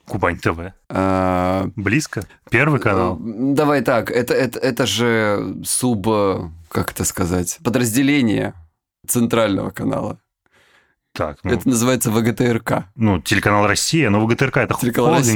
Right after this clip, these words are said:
Speaker 2: «Россия»,
Speaker 1: типа,
Speaker 2: то есть,
Speaker 1: да.
Speaker 2: да.
Speaker 1: Ты работал на
Speaker 2: Да, да,
Speaker 1: «России»,
Speaker 2: да, да,
Speaker 1: ничего
Speaker 2: да.
Speaker 1: себе.
Speaker 2: Да.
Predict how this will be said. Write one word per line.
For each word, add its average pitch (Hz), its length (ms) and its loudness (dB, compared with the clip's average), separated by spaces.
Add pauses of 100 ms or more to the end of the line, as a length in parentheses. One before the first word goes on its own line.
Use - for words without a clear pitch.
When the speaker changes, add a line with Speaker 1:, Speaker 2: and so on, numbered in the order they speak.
Speaker 2:
«Россия», 104 60 0
Speaker 1:
типа, 101 140 2
Speaker 2:
то 104 60 2
есть, 104 100 2
Speaker 1:
да. 104 100 2
Speaker 2:
да. 98 140 0 (180)
Speaker 1:
Ты 107 120 4
работал 123 280 2
на 120 60 4
Speaker 2:
Да, 123 60 4
да, - 40 4
Speaker 1:
«России», 185 220 2
Speaker 2:
да, 101 40 2
да, 98 60 2
Speaker 1:
ничего 104 260 2
Speaker 2:
да. 101 60 0
Speaker 1:
себе. 82 440 -4
Speaker 2:
Да. 98 380 -4